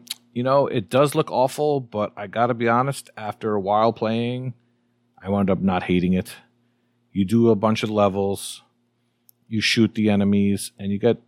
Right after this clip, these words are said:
uh, upgrades and power-ups throughout the, uh, while you're playing. And you have to play through on three different difficulties that do not stack 'cause they unlock as you go.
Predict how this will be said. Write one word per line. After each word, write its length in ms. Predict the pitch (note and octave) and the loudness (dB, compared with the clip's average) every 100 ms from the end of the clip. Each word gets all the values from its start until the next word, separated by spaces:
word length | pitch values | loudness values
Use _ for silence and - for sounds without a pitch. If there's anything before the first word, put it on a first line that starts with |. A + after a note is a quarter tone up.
| _ | _
uh, 240 | A2+ A#2+ - | -6 -4 -4
upgrades 280 | - G3 F3 | -2 -4 -4
and 100 | G2+ | -2
power-ups 300 | D#3 A#2 - | -2 -2 -6
throughout 280 | G2 F#2 - | -12 -12 -14
the, 80 | - D#2+ | -20 -20
uh, 240 | D#2+ D#2 _ _ _ | -20 -20 _ _ _
while 140 | F#2 | -16
you're 80 | F2+ | -12
playing. 300 | - F3+ F#2 - _ _ _ _ _ _ _ _ _ _ | -2 -2 -2 -8 _ _ _ _ _ _ _ _ _ _
And 320 | F#2+ F#2 F#2 F#2 | -8 -4 -2 0
you 100 | G2 | 0
have 100 | - | -2
to 100 | G2+ | 0
play 180 | A#2+ | 0
through 140 | A2+ G#2 | 2 0
on 80 | G2 | 0
three 180 | A#2+ C3 | -2 -2
different 240 | C3 A#2+ | -2 -2
difficulties 580 | A#2 A#2+ B2+ A#2+ C3 - | -4 0 0 2 0 -2
that 160 | F#2+ | -4
do 120 | - F#2+ | -4 -6
not 200 | F#2+ - | -8 -6
stack 420 | C3+ D#3+ - - | -2 -2 -2 -12
'cause 120 | F2 | -12
they 100 | E2+ | -10
unlock 360 | E2 F2+ F#2+ - | -8 -8 -10 -12
as 160 | F2+ F2+ | -16 -10
you 80 | |
go. 280 | F2+ A#2 E3+ | -4 -2 -4